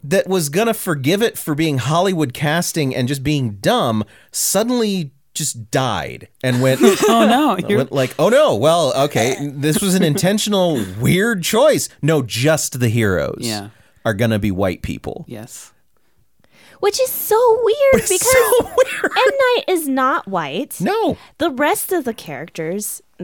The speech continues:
Speaker 3: were not ro-, white.
Speaker 2: Well, uh, Aang was.
Speaker 3: I'm, like, the
Speaker 2: Yeah.
Speaker 3: core
Speaker 2: Right.
Speaker 3: characters.
Speaker 2: Right.
Speaker 3: Like, the core Aang, Sokka, bleh.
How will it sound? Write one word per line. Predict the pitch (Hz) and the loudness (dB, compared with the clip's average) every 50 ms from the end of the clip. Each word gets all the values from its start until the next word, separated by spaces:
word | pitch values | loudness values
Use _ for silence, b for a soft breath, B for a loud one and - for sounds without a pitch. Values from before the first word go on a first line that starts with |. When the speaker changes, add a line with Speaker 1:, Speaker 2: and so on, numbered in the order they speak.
| - _ _ - | -18 _ _ -20
Speaker 3:
were | 196 175 190 202 185 | -10 -6 -4 -4 -4
not | 170 170 160 147 - - 156 | -4 -4 -6 -6 -6 -8 -8
ro-, | 156 160 - - | -10 -10 -8 -10
white. | - 175 165 139 147 175 277 - - - | -8 -6 -6 -6 -6 -8 -10 -10 -6 -4
Speaker 2:
Well, | 170 180 170 - | -4 -4 -4 -4
uh, | - 135 139 143 - _ _ _ | -8 -10 -10 -10 -12 _ _ _
Aang | - 131 131 127 120 | -14 -12 -10 -10 -12
was. | 107 101 101 120 131 - - _ _ _ _ _ _ _ _ _ 240 | -12 -14 -16 -18 -20 -20 -20 _ _ _ _ _ _ _ _ _ -4
Speaker 3:
I'm, | 247 247 240 220 - | -4 -2 -4 -4 -2
like, | 233 240 233 220 - | 0 0 0 0 -2
the | 233 208 - - | -6 -8 -8 -6
Speaker 2:
Yeah. | 240 247 247 | -2 0 0
Speaker 3:
core | 240 233 220 202 185 170 165 175 175 - - | 2 2 2 0 0 -2 -4 -6 -8 -10 -8
Speaker 2:
Right. | 123 117 - | -8 -8 -8
Speaker 3:
characters. | 156 123 - _ - - - 123 143 220 - - b b b b b | -8 -10 -14 _ -20 -18 -18 -18 -18 -18 -18 -20 b b b b b
Speaker 2:
Right. | - 120 113 | -14 -8 -6
Speaker 3:
Like, | 180 175 165 165 151 - - _ | -6 -4 -4 -6 -8 -10 -12 _
the | - 185 | -12 -12
core | 185 - 214 226 220 208 208 202 202 196 190 190 190 190 b b b b b b _ _ | -12 -8 -6 -4 -4 -2 -2 -2 -2 -2 -4 -4 -6 -8 b b b b b b _ _
Aang, | 190 196 190 185 185 180 180 | -8 -6 -6 -6 -6 -6 -8
Sokka, | 185 - - - 156 143 156 - 156 160 160 - _ _ _ _ _ _ _ _ _ _ _ _ _ _ _ _ _ _ _ _ _ _ _ _ _ _ _ _ | -8 -10 -8 -8 -8 -8 -8 -10 -14 -16 -16 -16 _ _ _ _ _ _ _ _ _ _ _ _ _ _ _ _ _ _ _ _ _ _ _ _ _ _ _ _
bleh. | - 269 247 240 233 185 | 0 0 0 0 0 -4